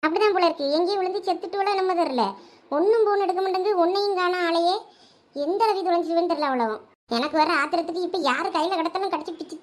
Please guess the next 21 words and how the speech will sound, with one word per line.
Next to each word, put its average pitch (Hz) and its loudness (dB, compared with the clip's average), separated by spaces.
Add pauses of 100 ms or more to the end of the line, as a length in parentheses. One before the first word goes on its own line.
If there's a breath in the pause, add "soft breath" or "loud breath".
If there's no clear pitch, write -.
தின்றுலாமான்னு 349 4
இருக்கு. 254 -4 (440)
எம்மா 294 4
சோனி, 330 4 (680)
என் 339 6
பிள்ளை 349 2
பள்ளிக்கூடத்துல 381 2
இருந்து 403 2
எப்ப 403 2
வந்தா? 392 4 (580)
வந்து 294 4
ரொம்ப 359 6
நேரம் 415 2
ஆச்சம்மா. 427 2 (520)
பள்ளிக்கூடத்துல 320 4
இருந்து 370 4
வந்து 370 4
சாப்பிட்டியா 415 2
சோறு 403 2
கீறு 427 -4
போட்டு? 415 -2